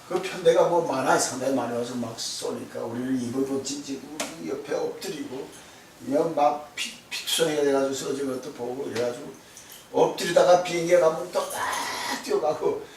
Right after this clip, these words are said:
또, 또 막 여러 데 가면 또 가고 또 가고 이 일이 난리를 겪어가지고 능라도를 이제 지나서 그 건너편에 있는 그 평양 시내로 이제, 어, 가는 거죠.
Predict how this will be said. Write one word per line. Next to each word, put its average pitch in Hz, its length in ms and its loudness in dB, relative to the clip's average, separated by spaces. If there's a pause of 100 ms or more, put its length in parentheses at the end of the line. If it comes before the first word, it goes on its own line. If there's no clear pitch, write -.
(340)
또, 220 460 8
또 214 280 4
막 196 240 4 (240)
여러 160 180 4
데 165 80 0
가면 165 300 2
또 185 160 2
가고 143 220 2
또 131 120 -2
가고 113 220 -2
이 117 300 -4
일이 135 200 4
난리를 120 360 2
겪어가지고 107 880 -4
능라도를 117 540 0
이제 107 200 -10 (420)
지나서 123 640 0 (460)
그 113 100 -10
건너편에 127 720 -2
있는 117 360 -4
그 101 300 -8
평양 110 200 -6
시내로 104 420 -6
이제, 90 160 -14 (760)
어, - 60 -20 (640)
가는 107 280 -6
거죠. 90 360 -8